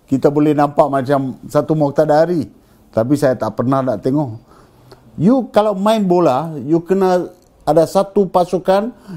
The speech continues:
yang you main sampai you habis you punya career. Tapi mereka semua lari ke J D T untuk bayaran baik,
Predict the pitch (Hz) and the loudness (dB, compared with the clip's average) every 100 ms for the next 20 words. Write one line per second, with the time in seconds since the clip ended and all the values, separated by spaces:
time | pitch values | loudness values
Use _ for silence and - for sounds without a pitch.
0 | 120 135 156 160 139 156 151 156 160 156 | -2 0 2 0 -4 0 4 6 4 2
1 | 151 _ _ _ - 117 156 196 220 208 | -2 _ _ _ -4 0 2 0 0 -4
2 | - - - 175 196 - 214 175 104 - | -8 -16 -4 -2 -2 2 2 2 -4 -12
3 | _ _ _ _ _ _ _ _ 131 160 | _ _ _ _ _ _ _ _ 2 2
4 | 160 151 147 107 127 104 113 104 90 - | 2 -2 -4 -4 -6 -2 -2 -2 -4 -10
5 | _ _ _ - _ _ 135 139 202 165 | _ _ _ -20 _ _ -2 2 0 2
6 | 170 190 208 220 202 196 202 202 196 - | 0 0 0 0 0 -2 -2 0 -2 -8
7 | _ _ - 135 151 156 147 139 139 139 | _ _ 0 0 2 0 0 0 0 0
8 | 151 - 165 165 165 165 - _ _ - | -2 -2 -2 0 -2 -6 -10 _ _ -8
9 | 110 107 110 92 120 131 147 165 170 170 | -4 -2 -4 0 0 2 2 2 -2 0
10 | 156 175 185 170 - | 2 2 0 -4 -8